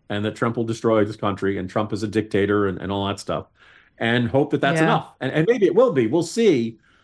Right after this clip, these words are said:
Speaker 1: But boy, if I were an incumbent president looking for a second term, I would wanna have a much stronger record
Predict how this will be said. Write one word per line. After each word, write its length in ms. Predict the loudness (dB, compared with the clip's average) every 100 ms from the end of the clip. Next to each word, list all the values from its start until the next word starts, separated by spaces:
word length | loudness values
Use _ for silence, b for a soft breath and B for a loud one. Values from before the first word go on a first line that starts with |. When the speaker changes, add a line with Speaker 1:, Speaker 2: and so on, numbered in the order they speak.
| b -2
Speaker 1:
But 140 | 0
boy, 300 | 4 4 4
if 100 | 2
I 140 | 0 2
were 80 | 2
an 80 |
incumbent 340 | 0 0 0 0
president 360 | 2 0 0
looking 180 | -2 -2
for 120 | -2
a 40 | 0
second 300 | 0 -2 0
term, 260 | 2 2 2
I 60 |
would 180 | 2 2
wanna 220 | 0 0
have 100 | 0
a 60 | -2
much 380 | 0 0 0 -2
stronger 440 | 0 0 2 0
record 540 | 0 0 -2 -6 -6